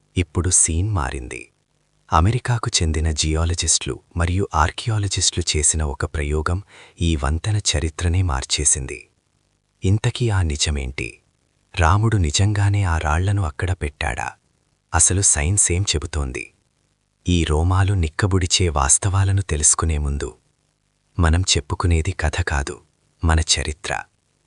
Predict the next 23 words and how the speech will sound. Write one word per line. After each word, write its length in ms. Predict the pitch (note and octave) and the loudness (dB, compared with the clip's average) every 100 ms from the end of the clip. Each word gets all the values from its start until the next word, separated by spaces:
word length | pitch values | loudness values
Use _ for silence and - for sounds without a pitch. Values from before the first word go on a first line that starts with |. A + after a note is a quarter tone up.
| _ _ _ | _ _ _
ఇలాంటి 440 | F#2 F2+ G2+ G2+ - D#2 | 2 4 4 4 0 0
అద్భుతమైన 720 | D#2 - G2 G#2 F2+ D2+ C#2 G#1 - _ _ | -2 -2 2 4 4 2 -2 -6 -14 _ _
ఎమోషనల్ 580 | E2 D#2 G#2 - G#2 F#2+ | 2 4 4 2 2 2
మిస్టరీలను 680 | D#2+ - - F#2+ F#2+ F#2+ G2+ | 4 4 2 2 2 2 2
అన్వేషించడానికి 1160 | E2 D2+ F#2 F#2 F#2 - D#2 C#2+ C#2+ - - - _ _ _ | 2 2 2 2 2 2 0 0 0 -4 -10 -12 _ _ _
మన 200 | F2+ F2+ | 4 4
ఛానల్ని 600 | G2 - F#2 G2 G2 G2+ - | 4 2 4 4 4 2 0
ఇప్పుడే 380 | E2 - F#2 | -2 2 4
సబ్స్క్రైబ్ 680 | A2 - D2 - G2 G#2 - | 4 4 0 0 0 0 0
చేసుకోండి. 480 | D2+ - - B1+ A#1+ - _ _ _ _ _ _ G2 | 2 2 0 -2 -6 -10 _ _ _ _ _ _ 4
ఆ 100 | F#2+ | 4
పక్కనే 480 | D#2 D#2 - G2+ | 2 0 4 6
ఉన్న 220 | G2 F#2 F#2 | 6 6 4
గంట 320 | - D#2 F2 | 4 2 4
సింబల్ని 460 | G2+ F#2+ F2+ G2 F#2+ | 4 4 4 4 2
కొట్టడం 480 | - E2 E2+ F#2 | 0 -2 2 2
మర్చిపోకండి. 760 | D#2+ C2+ - - C#2+ C2+ B1 A1+ _ _ _ _ _ _ | 2 0 -2 -2 -2 -2 -4 -8 _ _ _ _ _ _
ఎందుకంటే 640 | E2 D#2+ G2 D#2 D2 A1 - - - - | 2 4 4 0 0 -4 -8 -16 -20 0
నిజం 280 | E2+ D2+ A2 | 2 4 4
తెలిసినప్పుడు 680 | A2+ E2+ D#2+ - G2+ - F2+ | 4 2 4 4 4 2 0
వచ్చే 340 | D2+ D2 - E2 | 0 -2 0 2
ఆ 140 | D2 | 2
సౌండ్ 420 | - D2 C2+ C2 | 2 0 -2 -4